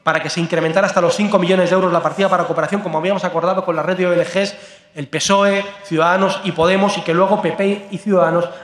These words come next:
han rechazado siquiera llegar a un presupuesto tan magro como cinco millones de euros para cooperación.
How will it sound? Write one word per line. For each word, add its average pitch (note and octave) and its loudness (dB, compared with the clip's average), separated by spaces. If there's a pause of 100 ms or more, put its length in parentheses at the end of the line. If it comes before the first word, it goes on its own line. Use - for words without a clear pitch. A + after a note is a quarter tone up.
han E3+ 0
rechazado F3+ -2
siquiera F#3 -2
llegar E3+ -2
a E3 -6
un E3 0
presupuesto F#3 -2
tan F#3 0
magro F#3 0
como E3 -4
cinco F#3 -2
millones E3 0
de E3 -2
euros F3 -2
para D#3 -4
cooperación. C#3+ -8